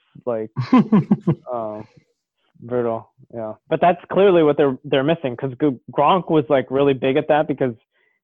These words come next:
Speaker 1: you've got, like, Welker or Amendola or, um, Edelman. They're, like, slot receivers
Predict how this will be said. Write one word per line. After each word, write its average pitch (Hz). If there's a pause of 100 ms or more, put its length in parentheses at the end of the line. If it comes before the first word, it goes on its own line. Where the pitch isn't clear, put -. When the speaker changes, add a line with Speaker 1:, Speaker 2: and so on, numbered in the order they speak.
(260)
Speaker 1:
you've 143
got, 135
like, 131
Welker 147
or 127
Amendola 131
or, 117
um, 110 (680)
Edelman. 139 (300)
They're, 139
like, 131 (160)
slot 151
receivers 120